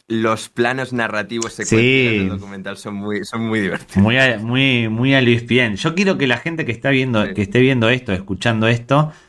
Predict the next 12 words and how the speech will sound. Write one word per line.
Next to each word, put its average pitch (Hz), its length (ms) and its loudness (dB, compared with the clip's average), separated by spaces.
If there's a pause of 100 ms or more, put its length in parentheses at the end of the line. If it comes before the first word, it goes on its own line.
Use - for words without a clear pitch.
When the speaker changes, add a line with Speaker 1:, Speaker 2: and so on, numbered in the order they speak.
(300)
Speaker 2:
ponga 135 280 2
dos 151 200 0
cosas 95 640 -2
en 95 140 -2
comentarios. 95 720 2 (100)
Speaker 1:
Sí. - 140 -18 (560)
Speaker 2:
La 101 140 2
primera 123 340 2
es 175 100 0
si 143 100 -4
prefiere 117 540 0
a 92 240 -2